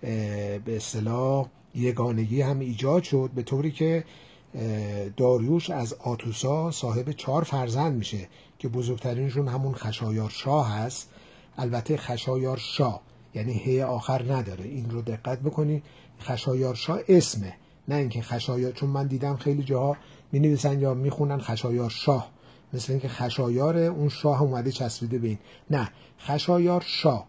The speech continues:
خود این به تنهایی اسمه و ایشون خب پسر بزرگ داریوش هست، در ضمن می‌شه نوهٔ دختری داریوش و خب این برای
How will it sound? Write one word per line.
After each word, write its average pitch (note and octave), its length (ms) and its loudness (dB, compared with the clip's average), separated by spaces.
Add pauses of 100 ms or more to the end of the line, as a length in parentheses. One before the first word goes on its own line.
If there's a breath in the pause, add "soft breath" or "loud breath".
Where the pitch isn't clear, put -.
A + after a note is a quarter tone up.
(120)
خود G#3+ 240 4
این F#3 280 6
به D#3 120 2
تنهایی C3 560 0
اسمه F#3 460 2 (400 loud breath)
و C#3 340 4
ایشون E3+ 460 2
خب D#3+ 260 2
پسر C#3 320 0 (240)
بزرگ A#2 580 2
داریوش A#2+ 480 0
هست، D3 320 2 (300 loud breath)
در C#3 240 4
ضمن E3+ 260 6
می‌شه G3 340 6
نوهٔ D#3+ 460 6
دختری D3+ 720 2 (380 soft breath)
داریوش A2+ 520 0
و B2+ 80 -2
خب D#3 260 4
این F3+ 260 2
برای D#3+ 560 4